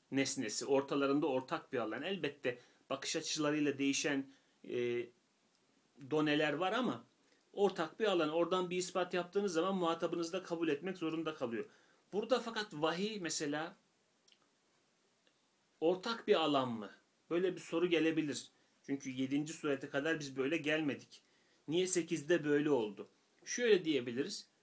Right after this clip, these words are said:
Ya muhatabın seviyesini Bediüzzaman Hazretleri bu ilk yedi suretle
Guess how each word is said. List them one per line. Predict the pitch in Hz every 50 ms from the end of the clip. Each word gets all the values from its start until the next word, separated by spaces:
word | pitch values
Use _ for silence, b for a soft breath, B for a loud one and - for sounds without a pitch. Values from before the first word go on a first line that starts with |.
| b b b b -
Ya | 175 196 202 208 202 190 196
muhatabın | - 160 165 170 180 180 180 185 180 185 196
seviyesini | 185 185 - 190 180 175 175 180 170 165 - - 175 175 175 170 170
Bediüzzaman | 170 160 156 165 160 151 170 165 165 160
Hazretleri | 160 156 151 147 151 151 151 - 151 151 143 151 147 - b b b b b b -
bu | 151 151 170
ilk | 170 175 170 -
yedi | 151 151 151 147 175
suretle | 175 - - 160 156 160 160 151 151 - 151 151 151 151 151 -